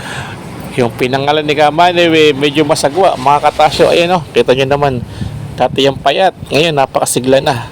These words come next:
Dahil nga, mga katasyo, inaalagaan, syempre, flex natin yung unit natin, dala-dala natin, mga katasyo. Ayan. Truck ni Bossing, ayan, mga katasyo. Ganyan po kami rito araw-araw, ayan.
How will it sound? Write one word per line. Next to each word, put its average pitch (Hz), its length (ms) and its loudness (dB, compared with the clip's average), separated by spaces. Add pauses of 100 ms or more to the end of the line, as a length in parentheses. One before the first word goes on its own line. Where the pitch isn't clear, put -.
(520)
Dahil 113 320 0
nga, 113 160 0
mga 117 240 0
katasyo, 123 400 0
inaalagaan, 120 720 0
syempre, 147 400 2 (640)
flex - 240 4
natin 123 320 2
yung 127 240 4
unit 135 160 0
natin, 135 320 2
dala-dala 110 400 2
natin, 110 320 -2
mga 101 240 -2
katasyo. 101 400 -2
Ayan. 101 320 -6 (1600)
Truck 123 240 -2
ni 113 160 -2
Bossing, 131 560 2
ayan, 117 320 -2
mga 107 320 -2
katasyo. 123 480 0 (880)
Ganyan 110 240 -2
po 123 160 2
kami 135 320 0
rito 151 160 4
araw-araw, 147 640 4
ayan. 156 240 -2